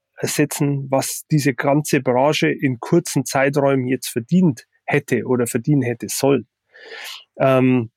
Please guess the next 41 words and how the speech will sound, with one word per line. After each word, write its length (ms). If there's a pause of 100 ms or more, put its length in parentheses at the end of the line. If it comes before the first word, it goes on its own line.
wie 500
wenn 120
eine 140
Festivalsaison 840
wegfährt, 720
äh, 240
oder 260
wegfällt, 580 (240)
Entschuldigung, 520 (460)
wenn 120
die 140
Festivalsaison 960
wegfällt, 420 (120)
äh, 340 (580)
werden 380
wahnsinnig 400
viele 140
Leute 240
nicht 360
das 160
Geld 280
in 200
dieser 500 (240)
komprimierten, 800
verrückten 500
Zeit 280
verdienen, 320
das 160
sie 120
eigentlich 280
verdienen 340
hätten 220
müssen. 280
Und 120
das 140
ist 60
auf 140
alle 140
Fälle 180
ein 60
Problem. 420